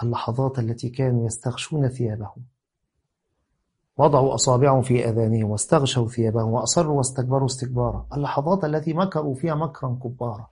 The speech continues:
اللحظات التي قالوا فيها: "لا تذرن آلهتكم". شوف الصبر على الكفر،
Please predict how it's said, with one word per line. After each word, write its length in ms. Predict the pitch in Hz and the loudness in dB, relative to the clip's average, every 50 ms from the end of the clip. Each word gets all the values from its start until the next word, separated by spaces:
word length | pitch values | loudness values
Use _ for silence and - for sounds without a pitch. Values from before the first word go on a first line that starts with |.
| _ - - - - - - - - - | _ -20 -20 -20 -16 -16 -16 -14 4 8
اللحظات 560 | 160 185 196 190 - 180 156 190 233 240 240 | 10 10 10 10 10 8 10 10 10 10 10
التي 280 | 214 220 220 214 - 202 | 8 6 6 4 4 0
قالوا 360 | 196 - 214 220 214 208 185 | 8 10 10 12 12 10 8
فيها: 260 | - 208 226 214 208 | 6 8 8 10 10
"لا 140 | 202 226 233 | 12 10 8
تذرن 560 | - - 196 185 190 190 214 220 208 190 165 | 10 8 8 8 8 8 8 8 8 6 6
آلهتكم". 960 | 135 113 120 139 160 185 185 185 175 156 165 165 - 214 214 - 143 104 95 - _ _ _ _ _ _ _ _ | 6 4 4 6 8 8 8 8 8 6 4 6 6 6 6 6 0 -2 -2 -8 _ _ _ _ _ _ _ _
شوف 180 | - - 120 | -8 -8 -4
الصبر 600 | - - - - 156 160 143 127 - - - - - _ _ _ _ - | 0 2 6 10 10 10 10 8 -2 -8 -12 -14 -20 _ _ _ _ -2
على 160 | 113 120 123 | 2 2 2
الكفر، 640 | 123 123 131 180 180 - - - - - - _ | 2 2 2 2 2 2 -2 -6 -10 -16 -20 _